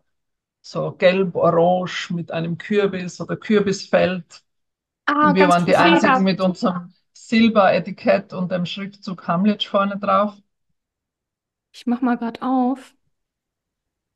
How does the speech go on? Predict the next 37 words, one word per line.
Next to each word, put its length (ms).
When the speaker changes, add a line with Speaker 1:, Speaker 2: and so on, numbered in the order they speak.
Speaker 1:
Und 220
Speaker 2:
Okay, 320
spannend. 540
Also 220
da 160
habt 180
ihr 60
ja 120
da 440
auch 60
schon 260
Mut 320
bewiesen, 520
es 200
anders 640
zu 120
Speaker 1:
Genau. 80
Speaker 2:
machen, 300
wie 80
mit 220
dem 180
Bio 360
damals. 880
Das 180
Speaker 1:
Ja. 0
Speaker 2:
finde 220
ich 100
sehr, 220
sehr 200
spannend, 480
Ulrike, 600
auch, 300
äh, 140
für 180
andere 380
Selbstständige, 1200
ähm, 640